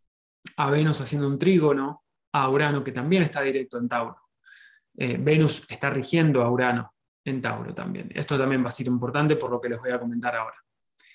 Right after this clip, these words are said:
Y por último también tenemos a Mercurio, eh, retrógrado todavía en conjunción a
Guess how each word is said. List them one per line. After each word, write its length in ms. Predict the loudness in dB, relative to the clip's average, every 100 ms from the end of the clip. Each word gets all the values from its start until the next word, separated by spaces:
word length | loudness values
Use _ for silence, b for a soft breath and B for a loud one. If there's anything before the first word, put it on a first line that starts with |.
| b b b _ _ _ _ _ _ _ _ 0
Y 80 | 4
por 180 | 6 6
último 380 | 6 6 6 6
también 340 | 6 6 4
tenemos 800 | 2 0 -2 -2 -6 -12 -18 _ _ _ _ _ -2
a 200 | 2 4
Mercurio, 800 | 4 2 4 4 6 6 2 -2 _ _ _ _ _ _ _ _ _ _ _ _ _ -6
eh, 320 | -4 -2 -4
retrógrado 720 | -4 2 4 6 6 6 4
todavía 580 | 0 -4 0 2 2 2
en 100 | 0
conjunción 920 | -2 -6 -4 -4 -2 2 6 6 4 0
a 520 | -2 -2 -2 -4